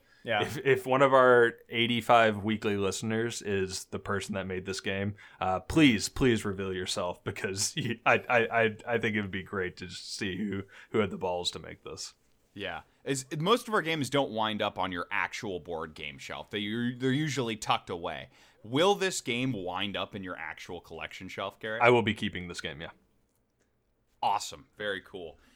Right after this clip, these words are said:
Speaker 3: So we have our review here that we've, uh, we've typed up, and, uh, Garrett and I have taken care of that. Jeff, would you like to do the honors of reading what we're going to be sharing with the world?
Speaker 1: Absolutely. So, gonna put on my pimp outfit here while I, uh,
Speaker 3: <laughs>
Speaker 1: read this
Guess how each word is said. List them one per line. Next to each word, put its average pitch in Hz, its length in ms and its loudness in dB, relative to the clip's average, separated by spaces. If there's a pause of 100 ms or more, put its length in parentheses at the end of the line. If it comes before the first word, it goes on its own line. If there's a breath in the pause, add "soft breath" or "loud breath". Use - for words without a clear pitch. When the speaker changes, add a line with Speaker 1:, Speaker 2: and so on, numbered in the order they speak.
(160)
Speaker 3:
So 226 200 2
we 240 120 4
have 202 260 4
our 185 180 6
review 139 360 0
here 139 340 -2
that 120 180 -4
we've, 113 240 -2
uh, 101 300 2
we've 104 180 -8
typed 117 400 -4
up, 113 320 -2
and, 101 320 -4
uh, 98 240 -2
Garrett 110 300 -6
and 113 60 -10
I 104 40 -6
have 98 100 -10
taken 113 280 -12
care 113 240 -10
of 107 80 -10
that. 123 240 -6
Jeff, 208 240 -6
would 196 100 -10
you 269 100 -4
like 339 180 0
to 262 40 -4
do 240 160 0
the 220 220 -6
honors 170 480 4
of 120 220 -4
reading 104 600 -4
what 101 160 -10
we're 101 60 -6
going 95 240 -6
to 87 40 -8
be 85 60 -6
sharing 90 380 -2
with 85 100 -10
the 87 60 -12
world? 82 340 -6
Speaker 1:
Absolutely. 127 640 2 (140)
So, 120 440 2 (320 loud breath)
gonna 143 140 4
put 151 180 6
on 143 140 6
my 127 420 6
pimp 147 220 -2
outfit 127 360 2
here 131 300 2
while 123 140 8
I, 120 840 0
uh, 123 300 10
Speaker 3:
<laughs> 123 40 2
Speaker 1:
read 143 220 6
this 135 400 4